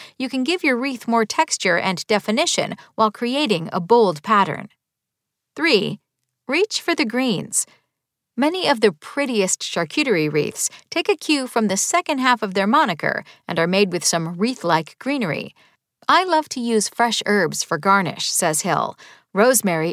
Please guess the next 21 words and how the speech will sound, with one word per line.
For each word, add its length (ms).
is 100
a 80
really 300
great 260
option 500
because 240
it 100
already 420
looks 340
like 200
tree 220
branches 640
and 140
pairs 280
great 420
with 120
staples 540
like 260
brie 380
or 180
mozzarella." 680